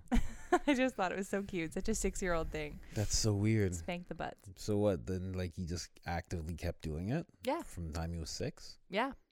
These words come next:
Speaker 2: So then what does he do now? Like, he just does it? Like, what
Speaker 1: Yeah.
Speaker 2: does he do?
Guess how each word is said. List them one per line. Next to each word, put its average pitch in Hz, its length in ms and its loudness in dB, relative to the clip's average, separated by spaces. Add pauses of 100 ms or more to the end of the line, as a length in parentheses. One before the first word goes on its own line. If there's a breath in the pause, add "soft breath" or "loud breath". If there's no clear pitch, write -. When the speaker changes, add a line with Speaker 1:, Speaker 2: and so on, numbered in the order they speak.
Speaker 2:
So - 140 -2
then 123 120 4
what 131 120 6
does 135 100 6
he 131 80 2
do 123 160 0
now? 127 400 0 (640)
Like, 85 140 -4
he 90 100 -4
just 82 260 -6
does 80 220 -2
it? 170 160 -2 (100)
Like, 170 100 -4
what - 20 -4
Speaker 1:
Yeah. 339 180 4
Speaker 2:
does 294 80 0
he 135 80 -4
do? 131 240 -2